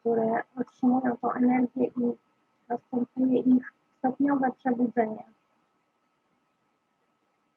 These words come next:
Za każdym razem, kiedy będziesz odtwarzać ten film, ta energia będzie się mnożyć i będzie, będą dodawane kolejne istoty, które się budzą.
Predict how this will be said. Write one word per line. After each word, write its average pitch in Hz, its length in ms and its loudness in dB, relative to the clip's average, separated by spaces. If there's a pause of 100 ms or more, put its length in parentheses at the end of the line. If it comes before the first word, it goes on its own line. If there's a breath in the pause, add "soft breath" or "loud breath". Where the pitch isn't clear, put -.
(1900)
Za 277 80 -2
każdym 330 460 0
razem, 302 460 2
kiedy 269 260 -2
będziesz 262 500 -2
odtwarzać 247 600 -2 (120)
ten 247 180 0 (120)
film, 262 260 0 (100)
ta 254 60 -2
energia 247 460 0
będzie 240 400 -2
się 240 300 -2 (800)
mnożyć 247 680 2 (200)
i 254 40 2
będzie, 247 760 2
będą 247 240 0
dodawane 254 500 2 (120)
kolejne 240 580 2 (600)
istoty, 254 440 -2 (120)
które 240 220 0
się 254 140 -4
budzą. 226 520 -4